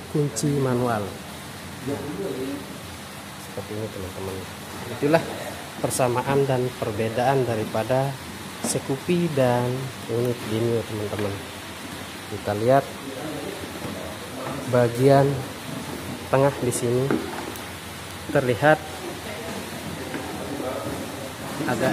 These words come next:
lebih luas Genio daripada Scoopy, teman-teman. Nah, ini seperti ini. Jadi buat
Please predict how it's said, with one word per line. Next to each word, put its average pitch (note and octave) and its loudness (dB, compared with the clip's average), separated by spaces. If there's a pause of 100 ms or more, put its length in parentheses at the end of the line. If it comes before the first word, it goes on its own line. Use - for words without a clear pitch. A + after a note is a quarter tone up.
lebih C3 2 (120)
luas D#3 6 (640)
Genio D3 8
daripada A#2 2 (640)
Scoopy, B2+ 2
teman-teman. G#2 0 (4000)
Nah, G2 0 (800)
ini A2+ 2
seperti - 2
ini. C3 8 (1300)
Jadi D3+ 8 (160)
buat A#2+ 10